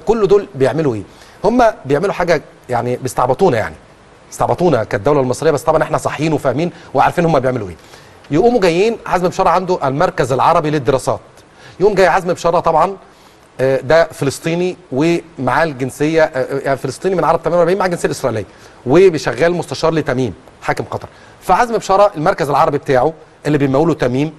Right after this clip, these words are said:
حاكم قطر يطلع تقارير في الاقتصاد وفي السياسة، والتقارير دي عامل بروتوكولات تعاون مع بلومبرج، آه، نيويورك تايمز، الجارديان. طبعًا،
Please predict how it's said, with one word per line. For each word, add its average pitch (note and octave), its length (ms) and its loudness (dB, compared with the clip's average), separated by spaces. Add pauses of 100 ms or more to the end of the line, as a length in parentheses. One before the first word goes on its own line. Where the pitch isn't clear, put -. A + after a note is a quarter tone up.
حاكم - 320 -6
قطر D#3+ 300 -2 (260)
يطلع G3+ 440 -2 (220)
تقارير E3 440 0 (840)
في - 100 0
الاقتصاد F3 420 0 (460)
وفي D3+ 160 -2
السياسة، E3+ 520 0 (840)
والتقارير F3 920 0
دي A3 260 -4 (280)
عامل A3+ 240 0
بروتوكولات F3+ 540 -2
تعاون F3 320 2
مع E3+ 300 2
بلومبرج، C#3+ 480 -2 (520)
آه، D3 100 4
نيويورك D#3 300 0
تايمز، C#3+ 500 -2 (200)
الجارديان. C#3+ 420 0
طبعًا، C#3 380 0